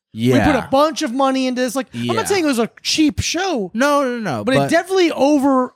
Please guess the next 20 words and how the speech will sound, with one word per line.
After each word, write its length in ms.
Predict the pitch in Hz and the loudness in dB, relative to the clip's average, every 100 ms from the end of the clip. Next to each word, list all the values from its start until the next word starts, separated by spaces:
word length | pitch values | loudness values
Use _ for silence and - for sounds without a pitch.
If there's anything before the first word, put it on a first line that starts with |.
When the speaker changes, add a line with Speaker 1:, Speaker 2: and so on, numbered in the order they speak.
| - | -2
Speaker 2:
um, 680 | 220 208 196 175 165 151 143 131 _ - _ _ _ _ _ _ _ _ _ _ _ _ _ _ _ _ _ _ _ _ _ _ | 0 0 -2 -6 -10 -14 -20 _ _ -20 _ _ _ _ _ _ _ _ _ _ _ _ _ _ _ _ _ _ _ _ _ _
accomplished? 760 | - - 254 294 330 466 466 - | -4 0 2 0 0 -6 -8 -8
No, 140 | 269 | -8
it, 180 | 254 294 | -4 -2
Speaker 1:
Yeah. 220 | - 202 | 0 0
Speaker 2:
it, 180 | - 294 | -2 -4
it, 280 | 311 294 277 | -4 -6 -6
it, 200 | 302 302 302 | -8 -8 -8
it, 260 | 311 285 - _ _ _ _ _ - | -8 -8 -10 _ _ _ _ _ -2
Speaker 1:
It 200 | 147 147 | -2 -2
under, 460 | 160 175 196 208 190 | -2 0 2 0 0
it 200 | 151 151 | 0 -2
under 520 | 139 170 190 190 175 | -2 -6 -2 -2 -2
promised 500 | 170 - 160 160 156 | -4 -2 0 0 -2
and 80 | 143 | -2
over 200 | 131 131 | 0 0
delivered. 440 | 120 110 98 85 73 | 0 0 -2 -6 -8
Speaker 2:
it 80 | 240 | -2
overperformed. 840 | 262 269 269 262 190 226 160 131 113 | 0 0 0 -2 2 0 0 -6 -12
Speaker 1:
Yeah. 360 | 101 98 80 | -6 -4 -4